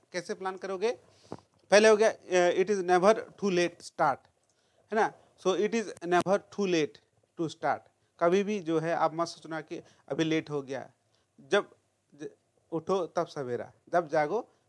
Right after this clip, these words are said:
तब सवेरा, ठीक है। Deposit everything, uh, into the retirement plan, जो है आपका पैसा जब आप सोचोगे कि हाँ, हम रिटायरमेंट प्लान करना है, जो है अब आप रिटायरमेंट प्लानिंग के लिए प्लान कर सकते हो। रिड्यूस एक्सपेंसेस,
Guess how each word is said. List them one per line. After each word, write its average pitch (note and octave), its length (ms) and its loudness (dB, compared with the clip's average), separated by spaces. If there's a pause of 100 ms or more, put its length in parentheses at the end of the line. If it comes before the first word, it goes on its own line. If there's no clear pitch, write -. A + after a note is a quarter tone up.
(140)
तब D3+ 120 2
सवेरा, A2 400 -12 (380)
ठीक A3+ 120 -10
है। - 120 -12 (360)
Deposit F#3+ 540 0
everything, F#3+ 480 0 (140)
uh, E3 320 4
into E3+ 320 -2 (260)
the D#3+ 140 0
retirement D#3 500 -6
plan, C#3+ 220 -6 (380)
जो F3+ 300 4
है E3+ 200 2
आपका E3 540 2 (280)
पैसा D#3+ 240 -2
जब F3+ 280 0
आप D#3+ 160 -2
सोचोगे E3 440 -8
कि D#3 100 -10
हाँ, D#3+ 140 -8
हम D#3 120 -8
रिटायरमेंट D#3 380 -6
प्लान D#3 200 -4
करना D3 300 -8
है, D3 80 -14 (280)
जो A#3 180 2
है A3 160 4
अब G3+ 120 2
आप G3 320 -2
रिटायरमेंट E3 440 -2
प्लानिंग D#3+ 300 -4
के E3 100 -6
लिए G3 160 0 (360)
प्लान D3 180 -2
कर C3+ 120 -2
सकते B2 340 -12
हो। A#2 200 -18
रिड्यूस F3 360 -2
एक्सपेंसेस, D#3+ 520 -6